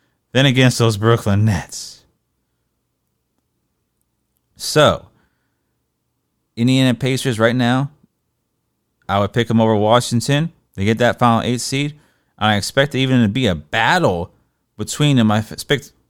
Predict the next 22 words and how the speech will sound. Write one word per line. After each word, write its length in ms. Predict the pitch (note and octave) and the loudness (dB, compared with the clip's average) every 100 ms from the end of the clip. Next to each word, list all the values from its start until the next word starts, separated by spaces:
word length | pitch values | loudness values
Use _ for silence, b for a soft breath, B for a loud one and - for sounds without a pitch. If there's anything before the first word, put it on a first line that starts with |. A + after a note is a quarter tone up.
| - | -8
I 60 | F2 | -6
expect 420 | G#2 - F2 - | -6 -6 -8 -6
the 100 | - | -10
Sixers 560 | - C#3 - E2+ D#2 - | -4 -4 -4 -8 -10 -12
to 120 | D#2 | -10
battle 360 | D2+ F#2+ G2 | -2 0 0
the 80 | D#2+ | -2
Pacers 680 | D#2 A2 A2 - C#2+ - - _ _ _ _ _ _ | -6 -6 -6 -8 -14 -16 -20 _ _ _ _ _ _
to 100 | - | -8
a 60 | F#2+ | -8
six-game 520 | - F#2+ - F#2 F2 | -6 -8 -6 -6 -4
series. 460 | E2 F#2 F2+ F2 E2 | -4 -6 -6 -6 -6
I 80 | D#2+ | -6
still 220 | - G#2 | -6 -6
pick 180 | - F#2 | -6 -10
the 80 | |
Sixers, 320 | - A#2 A2 D#2+ | -8 -8 -8 -8
but 240 | F2+ - _ _ _ _ _ | -8 -10 _ _ _ _ _
I 160 | D#3+ A3 | 0 2
think 140 | G#3+ | 2
the 80 | D#3 | 2
Pacers, 800 | F3+ F#3 F#3 A#2+ G2 F#2 - | 0 0 0 0 -2 -4 -10